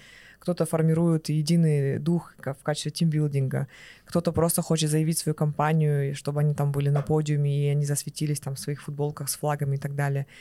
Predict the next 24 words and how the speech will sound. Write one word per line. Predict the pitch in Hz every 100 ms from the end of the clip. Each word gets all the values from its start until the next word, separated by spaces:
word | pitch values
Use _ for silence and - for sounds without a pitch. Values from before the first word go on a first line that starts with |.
| - - -
И | - 175 175 160
в |
связи | - 165 160
с |
этим | 220 - 214
мы | 175 165
подумали, | 165 156 180 165
что, | 156 - 156 147 143 - -
а, | 147 143
компании, | - 151 156 175 190 165 151
они | - 151 147 143 - - _ _ _ -
оплачивают, | 156 170 202 208 -
как | 147
правило, | 151 143 139
экиден, | - 143 139
и | 135
поэтому | 151 165 165
мы | 147
сразу | - 156 151
поставили | 151 - 147 139
стартовый | 143 143 139
взнос | 143 147
такой | - - 135
высокий, | - 151 - 135 127 151